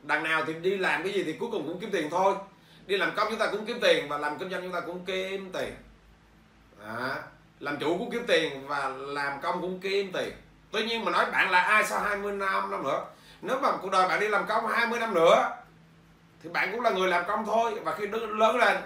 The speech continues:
bạn chấm hết. Bạn ra khỏi công ty đó là bạn chấm hết. Đồng ý, khi mà bạn ở công ty đó, ông chủ ông nói rất là hay. Ông nói là bạn là người, à, của cái tổ chức này, à, cái tổ chức này rất là quan tâm đến bạn. Tức là họ nói rất là hay.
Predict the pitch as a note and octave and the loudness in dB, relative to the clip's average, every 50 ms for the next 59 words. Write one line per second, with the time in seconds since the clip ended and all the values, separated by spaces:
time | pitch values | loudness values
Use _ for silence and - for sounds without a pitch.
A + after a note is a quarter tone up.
0 | - - - B2+ B2 - - G3 G3 G#3 A3 A3+ A3+ A#3 - - - - _ - | -10 -12 -8 -8 -8 -8 -8 -8 -4 -2 0 0 -2 -2 -10 -16 -20 -20 _ -14
1 | - - - C#3+ E3 F3 E3+ - - C3 - F3+ F3 F3 E3+ E3 E3+ E3+ - B2+ | -10 -8 -6 -2 0 0 0 -2 -4 -6 -6 -4 0 0 0 2 2 0 0 -2
2 | - C3 B2+ D#3 D#3 E3+ F#3 F#3 - - - _ _ - - _ _ - - - | -4 -6 -8 -8 -8 -8 -10 -10 -12 -18 -20 _ _ -20 -20 _ _ -20 -20 -20
3 | - - - - - - _ - - _ _ - - _ - - - - - - | -20 -20 -20 -20 -20 -20 _ -20 -20 _ _ -20 -20 _ -20 -20 -20 -20 -20 -20
4 | - - D3 C#3+ D3+ D3+ D#3+ G3+ A3+ - - G3+ F3 D#3+ D3+ - - D3+ C3+ F3+ | -10 -4 -2 0 2 4 2 2 2 0 -4 -4 -4 -2 -2 -4 -4 -2 -4 -4
5 | F3+ E3+ F3+ F3 E3+ F3+ - E3 D3 C3+ C3+ E3 E3 E3 E3+ E3+ F#3+ G3 G3+ F3 | -4 -4 -4 -2 -2 -2 -2 -4 -4 -4 -4 -4 -4 -4 -4 -4 -4 -4 -4 -4
6 | C#3+ B2+ D#3 E3 E3 E3 - - - - - _ - _ _ _ _ - - - | -4 -4 -2 -2 -2 -2 -6 -8 -14 -20 -20 _ -20 _ _ _ _ -20 -20 -20
7 | - - - - - - - _ _ _ - - - - - - - - A2+ B2+ | -20 -20 -20 -20 -20 -20 -20 _ _ _ -20 -20 -20 -20 -20 -20 -20 -16 -12 -10
8 | C#3+ D#3 C#3 A2 - - A#2+ B2 B2 A#2+ A#2 A2+ A2+ A2 G#2+ G#2 G2 G2 G2 - | -8 -6 -6 -6 -6 -8 -8 -8 -8 -8 -8 -8 -8 -8 -8 -10 -12 -14 -16 -20
9 | - - - - - - - - - - - - - A2+ A2 A2 - G#2 A#2+ A#2 | -20 -20 -20 -20 -20 -20 -20 -20 -20 -20 -16 -12 -10 -10 -10 -10 -10 -12 -12 -10
10 | F3 - A#2+ C3 C3+ - F#3+ - E3 C#3 B2 A#2+ A2+ A2 G#2 G2+ F#2+ - - - | -10 -10 -8 -8 -8 -8 -10 -10 -10 -8 -8 -6 -6 -8 -10 -12 -14 -18 -20 -20
11 | - - _ - A2 A#2 A#2 A#2 A#2 A2+ A2+ A2 A2 A2 A2 A2+ A2+ A2+ - D#3+ | -20 -20 _ -16 -14 -12 -10 -8 -8 -8 -8 -8 -10 -10 -8 -8 -10 -10 -10 -12
12 | D#3+ - D3 C3 B2+ A#2+ - - C3+ B2 A#2 A2+ B2 E3+ - - B2+ C#3+ D3 C#3+ | -10 -8 -6 -6 -6 -6 -8 -6 -6 -6 -6 -6 -6 -6 -6 -4 -4 -4 -6 -6
13 | C#3 D3+ D3+ E3 E3+ - - D3+ E3 F#3+ B3+ C#4 D4 D4 - - - A#3 C4+ C#4+ | -6 -6 -4 -4 -4 -4 -4 -6 -2 -2 2 2 2 4 4 4 4 4 4 4
14 | D4 C4+ B3+ F#3+ A3 A#3 A3+ A3 - | 4 2 2 0 2 0 0 0 -2